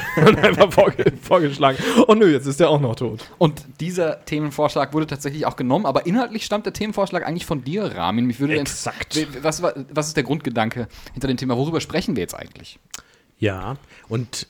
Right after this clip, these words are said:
Speaker 3: äh, ich fang mal an mit einer Situationsbeschreibung, die vielleicht das Grundproblem erklärt. Wir sind bei X com. X com, langjähriges Spiel von mir. Und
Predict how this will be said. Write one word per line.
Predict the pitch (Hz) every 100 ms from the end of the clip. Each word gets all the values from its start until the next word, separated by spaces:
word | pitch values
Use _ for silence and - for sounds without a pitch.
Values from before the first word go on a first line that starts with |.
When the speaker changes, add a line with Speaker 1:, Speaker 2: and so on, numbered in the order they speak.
| -
Speaker 3:
äh, | 131 127 123 117
ich | -
fang | - 180
mal | 202
an | 147 175 220 196
mit | 180 165
einer | 151
Situationsbeschreibung, | 139 - - - 226 - 143 120 123
die | 127
vielleicht | - 120 120 214 -
das | 180
Grundproblem | - 170 202 147 143 143
erklärt. | 131 - 101 85 78 - _ - - - -
Wir | -
sind | 127 214
bei | 220
X | 220 -
com. | - - - - - - - - -
X | 143 -
com, | - 196 247 269
langjähriges | 120 117 139 131 123 -
Spiel | - 143
von | - 190
mir. | 190 202 254 285 _ - - - - - _ _ _ _ _
Und | 143 147 160 160 156 - -